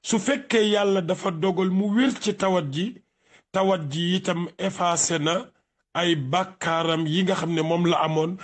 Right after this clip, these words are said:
ba noppi. Tuyaaba ya mu daan liggéey,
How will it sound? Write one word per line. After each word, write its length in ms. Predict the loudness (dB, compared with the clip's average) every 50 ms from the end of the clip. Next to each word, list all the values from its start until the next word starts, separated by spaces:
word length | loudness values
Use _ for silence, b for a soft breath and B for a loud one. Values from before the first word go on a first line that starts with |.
| B B -4
ba 160 | -2 0 0
noppi. 520 | 0 2 0 0 0 -2 0 0 0 0 0 -6 -18 _ _ _ _ _ _ _ _ _ _
Tuyaaba 440 | -2 0 2 2 2 0 0 0 0
ya 160 | 0 2 2
mu 140 | 2 2 2
daan 240 | 2 2 0 0 0
liggéey, 520 | -2 -2 -2 -2 0 0 0 -2 -4 -8